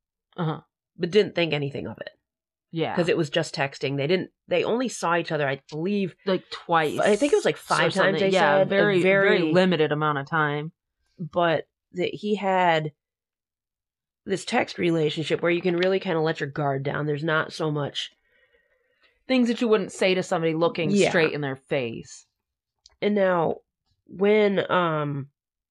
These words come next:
Speaker 2: the family found a notebook, the mom, um, that was a bunch of his, uh, suicide notes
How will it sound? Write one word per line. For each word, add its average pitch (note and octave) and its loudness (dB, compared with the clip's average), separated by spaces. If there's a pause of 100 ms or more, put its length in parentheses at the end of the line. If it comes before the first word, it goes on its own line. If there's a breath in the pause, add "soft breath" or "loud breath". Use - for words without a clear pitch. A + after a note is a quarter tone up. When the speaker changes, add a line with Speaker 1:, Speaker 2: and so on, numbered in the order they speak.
(3000)
Speaker 2:
the F#3 -8
family A#3 0
found E3+ -2 (180)
a D#3 -4
notebook, D3+ -2
the D#3 -6
mom, C#3 -4 (1040)
um, D3 -4 (1600)
that F#3 4
was D#3+ 2
a D#3+ 2
bunch D#3 -2
of D3 -2
his, D3 -4 (320)
uh, C#3+ -6 (840)
suicide C#3 -2 (220)
notes - -12